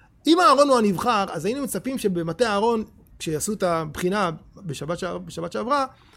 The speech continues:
אז, אה, הכניסו את המטה אהרון ו-, אה, ג-, אה, זה, אז אוקיי, זה עץ שקד, אז מה צריך לגדול על ה-, על ה-, על המטה הזה? שקדים, פירות שקדים. לא גדלים שקדים, מה גדלים? מה גדלים?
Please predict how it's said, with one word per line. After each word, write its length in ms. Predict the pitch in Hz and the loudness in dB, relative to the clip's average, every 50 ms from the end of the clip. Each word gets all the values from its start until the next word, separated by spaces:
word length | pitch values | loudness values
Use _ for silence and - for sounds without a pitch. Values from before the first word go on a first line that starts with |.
| - _ _ | -20 _ _
אז, 300 | - 165 143 147 175 - - 185 | -6 -6 -6 -6 -8 -10 -10 -8
אה, 140 | 175 160 160 | -6 -6 -4
הכניסו 220 | 151 190 226 170 | -2 -2 -2 -2
את 40 | - | -2
המטה 220 | - 175 160 - 185 | -4 -4 -4 -4 -2
אהרון 240 | 180 208 247 247 196 | 2 4 4 6 6
ו-, 100 | 190 180 - - - _ _ _ _ _ _ _ _ - | 4 0 -2 -4 -14 _ _ _ _ _ _ _ _ -8
אה, 80 | - | -6
ג-, 100 | - 147 | -6 -4
אה, 200 | 202 - 175 170 | -4 -4 -2 -2
זה, 280 | 156 175 214 262 285 285 - | -2 -2 -2 -2 -2 -4 -4
אז 300 | - 175 170 165 170 - - - | -6 -8 -8 -8 -12 -14 -12 -10
אוקיי, 240 | - - 233 208 170 | -4 0 2 2 2
זה 100 | 185 214 | 4 2
עץ 120 | 214 - | 0 0
שקד, 340 | 214 165 - 180 190 233 240 262 - - _ _ _ _ - | 0 0 0 0 0 0 -2 -4 -8 -20 _ _ _ _ -10
אז 120 | 147 139 190 | -4 0 0
מה 80 | 226 | 2
צריך 160 | 202 233 208 | 2 2 2
לגדול 240 | 208 190 190 208 208 | 2 4 4 4 6
על 140 | 202 190 185 | 4 4 4
ה-, 480 | 180 170 165 160 160 160 160 160 160 160 | 2 2 2 0 0 0 -2 -4 -4 -4
על 60 | 160 160 | -4 -4
ה-, 360 | 160 160 156 151 151 151 156 | -4 -2 -2 -4 -4 -4 -4
על 100 | 156 156 | -4 -4
המטה 300 | 156 156 160 - - 185 | -4 -4 -4 -4 -2 -2
הזה? 240 | 190 185 233 254 302 302 - - _ _ _ _ _ _ _ _ _ _ - _ _ _ _ _ _ _ _ _ - | 0 2 2 2 2 0 -4 -14 _ _ _ _ _ _ _ _ _ _ -20 _ _ _ _ _ _ _ _ _ -12
שקדים, 400 | - - 311 330 392 415 370 226 - - - - - - | -2 2 4 6 6 6 4 2 -2 -8 -16 -20 -12 -6
פירות 220 | - 302 349 403 392 | -2 0 2 2 4
שקדים. 340 | - 392 381 381 359 226 113 - - _ _ _ - - - - - _ _ - | 6 6 6 6 6 4 2 -2 -8 _ _ _ -20 -20 -20 -20 -20 _ _ -4
לא 220 | 208 226 311 359 359 | 2 4 4 6 6
גדלים 240 | 359 392 403 370 | 8 8 8 8
שקדים, 300 | 285 - 294 262 240 220 | 8 8 6 8 8 8
מה 80 | 226 262 | 8 6
גדלים? 360 | 294 285 285 277 277 302 294 - - - - _ _ _ - _ _ _ _ _ _ _ _ _ _ _ _ _ _ _ _ _ _ - - - _ - | 8 8 8 8 8 6 4 0 -12 -20 -20 _ _ _ -20 _ _ _ _ _ _ _ _ _ _ _ _ _ _ _ _ _ _ -18 -18 -16 _ 2
מה 100 | 214 240 | 4 4
גדלים? 380 | 254 247 285 277 269 277 311 | 6 8 8 8 8 6 4